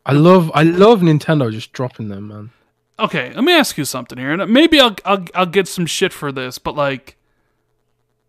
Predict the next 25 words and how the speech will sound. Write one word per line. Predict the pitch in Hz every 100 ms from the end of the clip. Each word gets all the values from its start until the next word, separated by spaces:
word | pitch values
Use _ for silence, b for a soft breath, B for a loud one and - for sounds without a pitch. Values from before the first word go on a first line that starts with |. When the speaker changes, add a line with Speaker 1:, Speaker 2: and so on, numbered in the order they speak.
| 120 123 123 120 _ _ _ _ _ _ _ _ _ _ - 151
Speaker 2:
did | 208 196
any, | 190 220 -
were | 196 208
any | 208 240
of | 277
the | 262
announcements | 226 240 - 247 -
supposed | 185 190 -
to |
be | 190
cool? | - 180 185 262 - _ _ _ _ _ _ _ _ _ _ _ _ _ _
Speaker 1:
Whoa. | 143 110 117 117 101 90 87 - _ _ _ _ _ _ _ _ _ _ _ _
Speaker 2:
Like, | 220 226 131
Speaker 1:
Whoa! | 139 151 151 147 143 135 123
Did | 123 185
you | 247
not | 262 226
see | - - 151 202 226
the | 202
Pokemon | 151 151 180 190
info | 202 202 208
they | 202
announced? | 202 202 247 -
Speaker 2:
Who | 277
c-, | 294